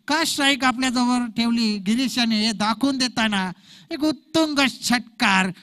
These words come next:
मयूर पाटील स्वतः कर्णधार यांच्या डोक्याच्या वरून जातोय सहा धावांसाठी आणि सहा धावांनी संघ पोचतोय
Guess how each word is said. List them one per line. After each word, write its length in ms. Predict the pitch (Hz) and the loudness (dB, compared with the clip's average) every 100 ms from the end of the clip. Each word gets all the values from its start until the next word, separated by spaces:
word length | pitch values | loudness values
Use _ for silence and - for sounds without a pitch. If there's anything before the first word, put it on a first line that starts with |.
| _ | _
मयूर 300 | 196 240 269 | -2 0 2
पाटील 460 | 254 - 220 226 254 | 0 -2 -2 0 -2
स्वतः 300 | 208 226 247 | -2 -2 -2
कर्णधार 460 | 233 220 240 247 233 | -2 -2 0 -2 -2
यांच्या 280 | 226 214 | -2 -2
डोक्याच्या 540 | 226 202 208 247 226 220 | 0 0 0 -4 -4 -2
वरून 540 | 170 196 233 208 185 170 - _ _ _ | 0 0 4 4 2 -4 -16 _ _ _
जातोय 280 | 208 214 214 | -2 0 0
सहा 380 | 208 - 269 220 | -2 -2 2 2
धावांसाठी 760 | 208 196 190 196 165 175 160 147 | 2 0 -2 -4 -4 -4 -4 -8
आणि 220 | 156 165 | -10 -10
सहा 440 | - - 214 202 | -12 -6 -4 -2
धावांनी 320 | 190 180 180 | -2 -2 -2
संघ 400 | 165 - 247 240 | -4 -4 -2 0
पोचतोय 520 | 208 160 175 - 233 | 0 0 -4 0 -2